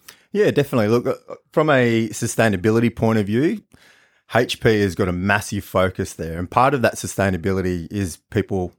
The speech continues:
planet and community. None of that community piece is the education point of view. So how do we actually enable better learning outcomes for a hundred million people? So, Ollie, how are we tracking on that?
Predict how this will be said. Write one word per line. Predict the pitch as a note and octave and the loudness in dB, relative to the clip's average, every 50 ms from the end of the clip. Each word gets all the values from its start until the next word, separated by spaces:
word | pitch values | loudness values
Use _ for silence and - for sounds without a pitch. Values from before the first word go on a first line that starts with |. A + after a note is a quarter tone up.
| _ _ | _ _
planet | - G#2+ G2 F#2 F2+ | -4 -2 -2 -2 -2
and | - - | -4 -8
community. | - - F#2 F#2 F#2+ G2+ B2 D#3+ A3+ C4 - - - - - - - _ - | -12 -6 -4 -2 0 0 0 0 -2 -4 -6 -8 -20 -20 -20 -20 -20 _ -2
None | A#2 C3 D3 | 0 2 4
of | C3 | 4
that | G#2+ - | 2 2
community | - - G#2 A#2 D#3 E3+ B2+ G2+ | 0 2 2 2 4 4 2 0
piece | - - G#2+ F#2+ F2+ - | 0 2 0 0 0 -2
is | G2 E2 | -2 0
the | G#2 F#2 | 0 0
education | F#2 G#2 F#2 E2+ - A2+ G2 F#2+ - - F2+ | 0 0 -2 -4 -2 0 0 0 0 -4 -6
point | - - F#2 F2+ E2+ | -6 -6 -6 -6 -6
of | D2+ | -6
view. | - - - - | -8 -12 -12 -6
So | - - G2+ F#2+ F#2+ F2+ - _ - - - - - - | -2 2 2 2 2 0 -4 _ -20 -20 -20 -20 -20 -2
how | - B2 C3 | 2 4 4
do | C3+ C#3 | 4 4
we | A#2+ G#2 G#2+ | 4 4 4
actually | G#2+ A2 - - A2 G#2+ G2+ | 4 4 2 -2 0 0 2
enable | G2 F#2 F#2+ F#2+ F#2+ F#2 F#2+ F#2+ F#2 E2+ F2 - _ _ _ _ _ _ _ _ _ | 2 2 2 2 2 2 0 -2 -2 -4 -8 -16 _ _ _ _ _ _ _ _ _
better | - B2 A#2+ A#2 | 0 2 2 4
learning | A2 G#2 G2+ G2 F#2 F#2 | 2 2 2 0 0 -2
outcomes | F2+ F2+ F2 - - - E2+ E2+ E2+ D#2+ - - | -2 -2 -4 -4 -6 -6 -4 -4 -6 -10 -12 -14
for | - G2+ F2 | -10 -8 -8
a | D#2 | -6
hundred | - G2 F2 E2+ | -6 -8 -8 -8
million | E2+ F2 E2+ E2+ E2 D#2+ | -8 -8 -8 -8 -8 -10
people? | - E2+ E2 - E2+ - - _ _ _ _ - _ - - _ _ _ _ _ _ _ _ _ | -10 -12 -12 -12 -14 -16 -16 _ _ _ _ -20 _ -20 -20 _ _ _ _ _ _ _ _ _
So, | _ - B2+ B2 B2+ | _ 2 2 2 4
Ollie, | - D3 D#3 D#3 C#3+ C3+ A#2 F#2+ F2 - _ _ _ _ _ _ _ _ _ _ _ | 4 2 4 4 4 2 2 -2 -4 -10 _ _ _ _ _ _ _ _ _ _ _
how | - F3+ | 2 4
are | A3 A3 | 4 4
we | G3 D3 | 2 0
tracking | A2+ - C#3+ D#3 - - A3+ C3+ | 0 0 0 0 2 2 2 2
on | A2+ F2+ E2 | 2 0 -2
that? | F2 E2+ - | -6 -8 -12